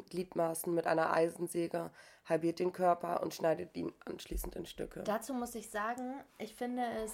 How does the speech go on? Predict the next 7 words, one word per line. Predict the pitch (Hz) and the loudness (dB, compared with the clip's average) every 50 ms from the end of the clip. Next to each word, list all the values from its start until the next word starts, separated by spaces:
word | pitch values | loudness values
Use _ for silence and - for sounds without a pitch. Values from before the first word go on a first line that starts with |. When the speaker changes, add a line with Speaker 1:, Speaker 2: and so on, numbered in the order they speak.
| - - - | -8 -8 -4
Speaker 2:
ähm, | - 196 196 196 202 196 - - _ _ _ _ _ _ _ _ _ _ _ _ _ _ _ _ _ _ _ _ _ _ _ | -4 -2 -2 -2 -4 -6 -8 -12 _ _ _ _ _ _ _ _ _ _ _ _ _ _ _ _ _ _ _ _ _ _ _
ich | - 208 - | -8 -6 -4
finde | - 254 262 285 | -4 -2 0 -2
es | 277 269 | -2 -2
immer | 233 214 226 220 214 | -4 -4 -4 -4 -4
total | - 233 214 - - - 226 233 233 233 | -6 -10 -12 -10 -10 -6 -4 -4 -6 -6
krass. | - - 247 254 302 320 - - | -6 -4 -2 -2 -2 -2 -6 -12